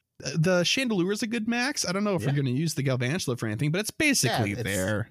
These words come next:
Speaker 2: it's great. It's, it's a great Pokemon, though. It doesn't matter. It's fine.
Speaker 1: Might as well. But thanks for the email, Jonathan.
Speaker 2: Grayson wrote in, said, "Hey, GoCast.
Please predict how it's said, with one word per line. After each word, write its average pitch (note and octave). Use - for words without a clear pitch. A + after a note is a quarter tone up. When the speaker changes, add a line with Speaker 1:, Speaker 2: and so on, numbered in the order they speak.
Speaker 2:
it's A#2+
great. D#2
It's, -
it's -
a A#2+
great A2+
Pokemon, G#2
though. D#2+
It D#2+
doesn't F#2+
matter. D2+
It's -
fine. E3+
Speaker 1:
Might D3+
as -
well. -
But -
thanks A3+
for G3
the C3
email, D#2
Jonathan. -
Speaker 2:
Grayson E3
wrote A2+
in, G#2
said, G2
"Hey, F3+
GoCast. C#3